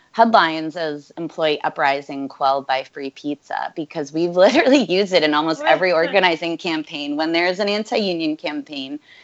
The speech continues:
Speaker 1: there's usually coincidentally, like, free pizza or all of a sudden, like, a team happy hour. And so also, like, looking at the ways in which people who are,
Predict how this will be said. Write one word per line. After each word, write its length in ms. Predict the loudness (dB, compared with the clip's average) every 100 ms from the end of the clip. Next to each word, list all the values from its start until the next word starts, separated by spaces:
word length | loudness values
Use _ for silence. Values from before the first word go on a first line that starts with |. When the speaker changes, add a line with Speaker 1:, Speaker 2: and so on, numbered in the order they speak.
| 0
Speaker 1:
there's 220 | 0 4
usually 380 | 4 6 4 2
coincidentally, 920 | 0 -2 -2 2 2 2 -2 -6 -4
like, 260 | -6 -8 -10
free 260 | -6 -4
pizza 640 | -6 -4 -6 -4 0 2
or 480 | 4 4 4 2 2
all 160 | 2 0
of 60 | 0
a 40 |
sudden, 340 | -4 -4 -4
like, 180 | -10 -12 -16
a 60 |
team 300 | -12 -8 -8
happy 420 | -6 -8 -6 -4
hour. 360 | -4 -4 -4 -4
And 280 | -2 -4 -4
so 400 | 2 4 4 0 -10 -20 0
also, 280 | 4 4 2
like, 180 | 0 2
looking 320 | -2 0 -6
at 100 | -2
the 140 | -2
ways 240 | -2 -2 -4
in 80 | -8
which 200 | -8 -8
people 320 | -10 -6 -4
who 140 | -2
are, 280 | 0 -2 -6